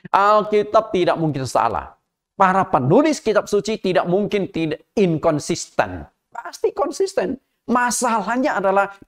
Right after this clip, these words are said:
pemahaman kita terhadap apa yang mereka tulis sudah benar atau tidak. Kalau sudah benar, mestinya tidak akan terjadi bentrok, pasti seiring sejalan.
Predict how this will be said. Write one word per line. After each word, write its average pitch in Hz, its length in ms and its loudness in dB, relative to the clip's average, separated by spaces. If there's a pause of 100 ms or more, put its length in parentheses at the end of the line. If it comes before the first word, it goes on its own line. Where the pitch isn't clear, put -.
(100)
pemahaman 147 880 0
kita 214 400 -2
terhadap 175 480 0
apa 160 320 2
yang 147 160 0
mereka 139 240 2
tulis 143 320 -2
sudah 127 400 -2
benar 110 400 -2
atau 120 240 -6
tidak. 104 400 -8 (320)
Kalau 220 160 4
sudah 233 240 0
benar, 392 400 -2
mestinya 285 400 -2
tidak - 320 -4
akan 156 80 -4
terjadi 139 320 -2
bentrok, 131 560 -2
pasti 143 240 -2
seiring 123 720 -4
sejalan. 101 720 -4